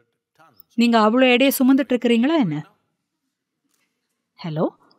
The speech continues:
உங்கள நடுத்தர வயசுக்காரங்க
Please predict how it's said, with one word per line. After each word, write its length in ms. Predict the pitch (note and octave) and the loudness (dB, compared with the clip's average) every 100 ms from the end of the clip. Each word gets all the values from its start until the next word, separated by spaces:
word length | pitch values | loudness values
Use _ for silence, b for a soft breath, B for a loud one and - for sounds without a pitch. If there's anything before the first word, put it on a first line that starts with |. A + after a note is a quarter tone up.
| _ _ D3+ _ _ - | _ _ -20 _ _ -2
உங்கள 500 | A#3+ C4+ C4+ G3+ G3 | 2 4 4 2 2
நடுத்தர 420 | A3+ G3 A#3 D#4 | 2 0 0 0
வயசுக்காரங்க 800 | A#3 F#3 - - E3 D3+ D#3+ C4 | 2 0 -2 -6 -6 -6 -4 -6